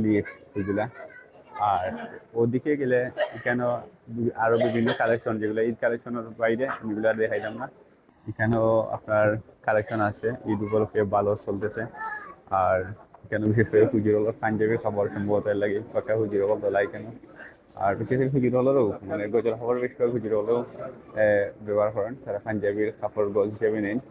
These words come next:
বানায়। এছাড়া এখানেও আছে ইয়ো, এই টেইলার্স দোকান, এ, প্রায়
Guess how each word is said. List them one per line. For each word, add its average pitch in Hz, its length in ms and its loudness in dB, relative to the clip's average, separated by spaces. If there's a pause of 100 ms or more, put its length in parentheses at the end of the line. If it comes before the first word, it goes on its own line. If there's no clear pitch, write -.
(340)
বানায়। 101 260 -2 (920)
এছাড়া 104 300 2 (280)
এখানেও 123 300 0
আছে 127 380 2
ইয়ো, 123 200 6 (1080)
এই 101 120 2 (2500)
টেইলার্স 117 340 2 (100)
দোকান, 107 220 -2 (840)
এ, 101 80 0 (320)
প্রায় 101 200 2